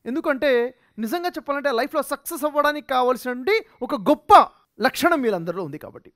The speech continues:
అయితే మరి ఈరోజు వర్క్షాప్ ఏదైతుందో ఇది ఫ్రీ సార్, దీనికి కాస్ట్ ఏమీ లేదు అంటే ఇది వాస్తవం కాదు. నిజంగా చెప్పాలంటే ఈ వర్క్షాప్ యొక్క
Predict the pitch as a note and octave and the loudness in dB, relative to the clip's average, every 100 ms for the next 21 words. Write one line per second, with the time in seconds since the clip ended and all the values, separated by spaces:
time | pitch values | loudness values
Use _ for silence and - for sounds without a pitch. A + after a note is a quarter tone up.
0 | _ _ C#4 D4 D3 _ - C#4+ D4 C#4 | _ _ -4 -4 -6 _ -6 -2 2 2
1 | D4 D4+ C#4+ - _ - A#3 D4+ E4 D#4 | 0 -2 -4 -10 _ 0 2 4 2 0
2 | C#4 C4+ B3+ C4 A#3+ A#3 - A#3+ C4+ B3+ | -4 -6 -4 2 2 0 -6 -6 -4 -4
3 | A3 F3+ - - D#4+ E4+ C#4 D4+ B3 - | -4 -8 -10 -2 0 2 4 4 4 -4
4 | _ _ _ - A#3+ C4 - G#3+ D4 - | _ _ _ -8 -4 -4 -4 0 0 0
5 | C4+ C#4+ D#4 C4+ D#4 E4+ F#3+ _ _ - | -6 -4 0 0 2 -2 -2 _ _ -8
6 | B3 D#4+ B3+ B3 B3 _ _ _ - F3+ | -4 2 2 2 -2 _ _ _ -14 -8
7 | D#3+ E3+ - F3+ E3 B2+ - _ _ _ | -4 -6 -6 -12 -10 -16 -18 _ _ _
8 | _ E3 E3 A3 A3 - G3 F#3+ A#3 G3 | _ -12 -10 -10 -12 -10 -10 -6 -4 -4
9 | F#3+ _ - C4+ A#3 D#3 B3 - D#4+ E4 | -6 _ -6 -4 -2 -2 -2 -2 -8 -4